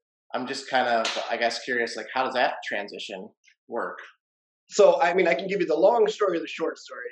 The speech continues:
Speaker 2: You want a deep dive on me or, uh, you know, you wanna keep it a little
Speaker 1: I got, I got time, brother. Um,
Speaker 2: All right.
Speaker 1: Dog just joined my conversation, so you speak.
Speaker 2: Okay.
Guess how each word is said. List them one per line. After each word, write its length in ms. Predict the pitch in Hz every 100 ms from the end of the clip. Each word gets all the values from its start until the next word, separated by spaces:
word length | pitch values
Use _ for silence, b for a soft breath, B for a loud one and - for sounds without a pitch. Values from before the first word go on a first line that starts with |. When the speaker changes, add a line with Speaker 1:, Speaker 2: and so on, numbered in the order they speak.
| 123 139
Speaker 2:
You 80 | 147
want 120 | 147
a 60 | 147
deep 160 | 185 -
dive 240 | 170 170
on 160 | 165 160
me 200 | 160 151
or, 100 | 135
uh, 360 | 135 135 127 127 - -
you 80 | 135
know, 100 | 131
you 60 |
wanna 140 | 135 135
keep 160 | 143
it 60 | 139
a 60 | 135
little 360 | 131 123 117 - _ _ _ _ _ _ _ _ _ -
Speaker 1:
I 100 | 143
got, 140 | 165 - 143
I 80 |
got 220 | 156 165 -
time, 300 | 165 160 131
brother. 280 | 135 143 139 -
Um, 80 | 127
Speaker 2:
All 220 | 123 151
right. 80 | 143 - - 151 175
Speaker 1:
Dog 80 | -
just 200 | 151 -
joined 340 | - 147 143
my 100 | 135 127
conversation, 720 | 147 139 135 135 131 131 147
so 360 | 143 127 123 120 B B -
you 240 | 135 190
speak. 320 | 190 - 320
Speaker 2:
Okay. 100 | 349